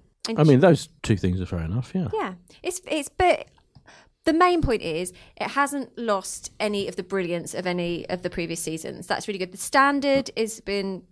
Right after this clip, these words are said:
Speaker 1: kept up, and it's absolutely fantastic. And I actually really love the way that, um, the supporting characters, they grow in prominence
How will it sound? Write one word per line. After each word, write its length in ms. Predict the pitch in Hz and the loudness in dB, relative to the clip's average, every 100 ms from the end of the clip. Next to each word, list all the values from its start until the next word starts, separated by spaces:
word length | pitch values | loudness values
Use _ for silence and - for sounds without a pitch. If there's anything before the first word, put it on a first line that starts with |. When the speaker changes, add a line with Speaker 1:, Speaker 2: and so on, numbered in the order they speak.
| - | -10
Speaker 1:
kept 280 | 240 - 208 | -8 -4 -2
up, 240 | 180 - - - _ - | -2 -2 -14 -20 _ -2
and 120 | 190 | -2
it's 120 | - | -2
absolutely 420 | - - 185 - | -4 -4 -6 -6
fantastic. 600 | - 180 165 165 180 - - - | -6 -8 -8 -8 -8 -8 -10 -2
And 100 | 320 | 0
I 100 | 339 | 2
actually 260 | 311 359 330 | 0 -2 -2
really 200 | 330 320 | -2 0
love 260 | 294 294 | 0 0
the 100 | - | -2
way 260 | 247 202 190 | 0 0 0
that, 240 | 190 180 - - _ - | -2 -6 -8 -20 _ -2
um, 380 | 208 202 190 - - - - | 0 0 -6 -10 -20 -20 -2
the 260 | 208 98 - _ _ - | 0 0 -4 _ _ -12
supporting 640 | - - 220 220 202 190 | -6 0 0 0 -4 -4
characters, 400 | 208 190 - 190 | -2 -4 -4 -4
they 140 | 208 | -4
grow 260 | 196 214 208 | 0 2 2
in 100 | 190 | 2
prominence 680 | - 185 151 147 - - | -2 -4 -6 -10 -10 -10